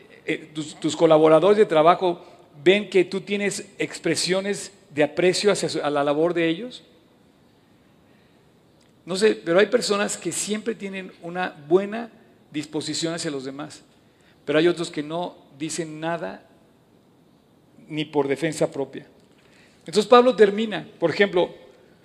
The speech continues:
Primera de Corintios dice, capítulo dieciséis, versículo veinticuatro, dice, "Mi amor en Cristo Jesús está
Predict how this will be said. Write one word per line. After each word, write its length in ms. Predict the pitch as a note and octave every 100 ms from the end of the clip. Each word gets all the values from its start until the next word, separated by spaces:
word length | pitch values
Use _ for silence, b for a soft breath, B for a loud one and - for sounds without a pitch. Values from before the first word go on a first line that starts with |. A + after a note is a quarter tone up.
| _ -
Primera 260 | F3 G#3+
de 100 | G#3+
Corintios 420 | F3+ F3+ F#3 D#3+
dice, 420 | C#3 E3 D#3 C3+ -
capítulo 440 | C#3+ F#3 F#3+ F3+
dieciséis, 500 | D3 C#3 C3 E3+ E3+
versículo 400 | D3+ E3+ F#3 E3+
veinticuatro, 560 | D3 C#3 D3 D#3+ D#3 D#3
dice, 240 | D#3 D#3+
"Mi 160 | D3 D3+
amor 500 | D#3 E3+ G#3 A#3 - - - _ _ - _ _ - - - _ _ _ _ _ _
en 140 | - C#3+
Cristo 400 | F#3 F#3+ - F#3+
Jesús 340 | E3+ F3+ D#3+
está 540 | D#3 - F3 E3+ -